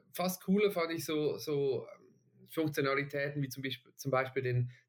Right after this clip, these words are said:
den Rechnungsübersetzer. Ist ja oft ein Problem, dass man nicht so genau weiß, diese, diese, dieser, dieser Beleg, der da vom, vom Arzt einem zugeschickt, äh,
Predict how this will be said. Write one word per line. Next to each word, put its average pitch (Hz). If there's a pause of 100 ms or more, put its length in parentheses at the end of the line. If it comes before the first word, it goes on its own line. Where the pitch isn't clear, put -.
den 127
Rechnungsübersetzer. 139 (680)
Ist -
ja -
oft 135
ein 151
Problem, 139
dass 131
man 131
nicht 147
so 135
genau 123
weiß, 143 (360)
diese, 120
diese, 120 (880)
dieser, 110
dieser 113
Beleg, 127
der 139
da 123
vom, 123
vom 120
Arzt 127
einem 131
zugeschickt, 156 (220)
äh, 135